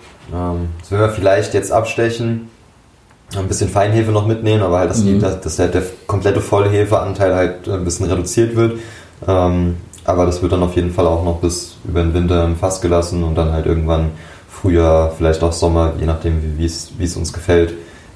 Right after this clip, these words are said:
Speaker 1: äh, gefüllt. Und ja, das ist, ich denk, ich denk, was, was hier
Speaker 2: Das ist
Speaker 1: cool ist
Speaker 2: sensationell, finde ich. Das hat so eine, <clears throat> das hat eine wunderschöne, cremige Textur, das ist super elegant,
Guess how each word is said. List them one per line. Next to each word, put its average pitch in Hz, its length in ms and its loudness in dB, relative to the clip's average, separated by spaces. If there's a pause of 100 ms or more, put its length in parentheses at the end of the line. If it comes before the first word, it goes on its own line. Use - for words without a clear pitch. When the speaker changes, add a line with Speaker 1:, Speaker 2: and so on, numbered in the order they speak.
Speaker 1:
äh, 80 360 2 (100)
gefüllt. 90 520 0
Und 78 340 0 (800)
ja, 71 200 -4 (120)
das 78 140 -2
ist, - 320 -6 (300)
ich - 60 -20
denk, 110 280 4
ich - 80 -4
denk, 107 200 2
was, 104 260 -2
was 98 180 -2
hier 120 200 4 (100)
Speaker 2:
Das - 240 -2
ist - 180 -4
Speaker 1:
cool 139 180 4
ist 147 120 2
Speaker 2:
sensationell, 90 580 -2
finde 78 220 -12
ich. - 80 -14
Das - 180 -10
hat 87 120 -6
so 98 120 -4
eine, 101 240 0 (720)
<clears throat> 113 240 2
das - 160 0
hat 110 180 0
eine 98 760 -2
wunderschöne, 117 560 2
cremige 107 420 2
Textur, 110 440 0
das 95 120 2
ist - 140 -6
super 123 280 0
elegant, 92 540 0